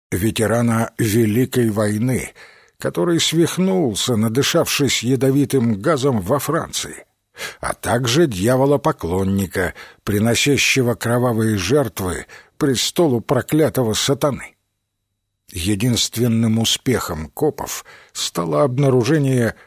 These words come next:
склада голов. По доносу некоего анонимного лица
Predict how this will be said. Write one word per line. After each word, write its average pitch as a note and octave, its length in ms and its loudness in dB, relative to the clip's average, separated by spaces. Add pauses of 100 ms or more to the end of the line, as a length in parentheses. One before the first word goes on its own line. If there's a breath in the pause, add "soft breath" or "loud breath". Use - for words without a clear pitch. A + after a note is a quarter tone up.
(160 soft breath)
склада B2+ 1000 0
голов. C3 680 -2 (1080)
По - 120 -8
доносу A#2+ 440 -2
некоего G#2 720 0
анонимного F#2+ 640 -2
лица - 560 -6